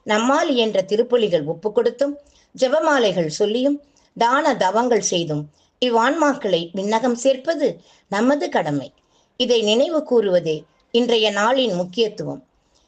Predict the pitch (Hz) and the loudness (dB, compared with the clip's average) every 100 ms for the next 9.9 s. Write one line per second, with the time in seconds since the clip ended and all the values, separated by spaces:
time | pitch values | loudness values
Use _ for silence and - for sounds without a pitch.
0 | _ 269 302 320 254 202 165 160 - _ | _ -2 0 0 0 2 2 -2 -8 _
1 | - 233 233 311 240 208 226 240 214 - | -2 0 2 2 2 2 2 2 0 0
2 | 170 147 175 - _ _ - 254 247 262 | -4 -6 -10 -12 _ _ -2 2 2 2
3 | 320 320 285 233 196 185 220 254 226 - | 2 0 2 0 0 0 -2 -2 -2 0
4 | 170 - 143 - _ _ _ 208 247 294 | -2 -2 -6 -6 _ _ _ 0 2 2
5 | 285 277 254 254 311 262 190 175 160 160 | 2 2 2 2 2 2 0 -2 -2 0
6 | 180 160 151 147 _ _ _ 262 247 240 | 0 0 -4 -12 _ _ _ 0 2 4
7 | 247 294 294 311 330 302 - 277 269 240 | 2 2 2 0 2 0 0 0 0 0
8 | 196 185 180 180 170 170 160 165 165 160 | -2 -2 -4 -2 -2 0 0 0 -2 -2
9 | 226 233 233 330 277 156 139 123 | 0 0 0 0 0 0 -4 -8